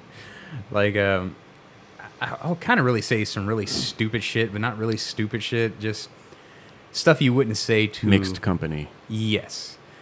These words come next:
Speaker 1: but, uh, I'll say it, and people are like, "Why did you say it?" Like, 'cause it was funny to me.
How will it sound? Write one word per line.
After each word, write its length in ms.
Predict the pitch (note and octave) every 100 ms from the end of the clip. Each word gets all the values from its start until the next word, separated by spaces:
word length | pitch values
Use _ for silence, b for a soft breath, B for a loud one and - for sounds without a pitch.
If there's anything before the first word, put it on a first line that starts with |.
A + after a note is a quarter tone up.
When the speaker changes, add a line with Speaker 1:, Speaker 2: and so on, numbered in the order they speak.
| B B B -
Speaker 1:
but, 380 | A2+ A2 G2+ F#2
uh, 380 | F#2+ F#2 F2 F2+ F2+ - -
I'll 140 | F#2 F#2+
say 300 | - A#2 B2
it, 40 |
and 80 | G#2
people 200 | A#2+ A#2
are 40 | G2+
like, 220 | F#2+ -
"Why 100 | -
did 160 | F3+
you 60 | D#3+
say 160 | - D#3
it?" 80 | G2
Like, 220 | F2 E2 - - - - - -
'cause 180 | G2 F2+
it 40 |
was 140 | F2 -
funny 360 | - A2 C#3+
to 80 | F#2
me. 220 | F#2 G#2+